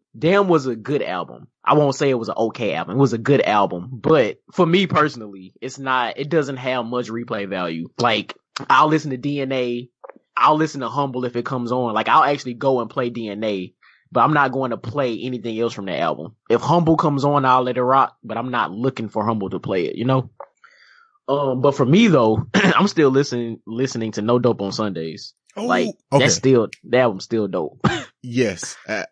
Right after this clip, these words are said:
Speaker 2: I thought that was a twenty eighteen album, but yeah, yeah, j-, it,
Speaker 1: Mm-hmm.
Speaker 2: yeah, definitely. Yeah, yeah, that just blended into my twenty eighteen, but yeah, No Dope on Sundays, definitely.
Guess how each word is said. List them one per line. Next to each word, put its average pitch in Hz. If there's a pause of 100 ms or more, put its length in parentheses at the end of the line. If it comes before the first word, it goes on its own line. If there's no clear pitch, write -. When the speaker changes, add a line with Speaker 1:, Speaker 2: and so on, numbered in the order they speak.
(140)
Speaker 2:
I 185
thought 262
that 226
was 196
a 160
twenty 165
eighteen 139
album, 95
but 120
yeah, 143
yeah, 113
j-, 98
it, -
Speaker 1:
Mm-hmm. 98
Speaker 2:
yeah, 113
definitely. 98
Yeah, 90 (260)
yeah, 95
that 123
just 123
blended 110
into 107
my 104
twenty 98
eighteen, 95
but 92
yeah, 92
No 101
Dope 107
on 92
Sundays, 90
definitely. 87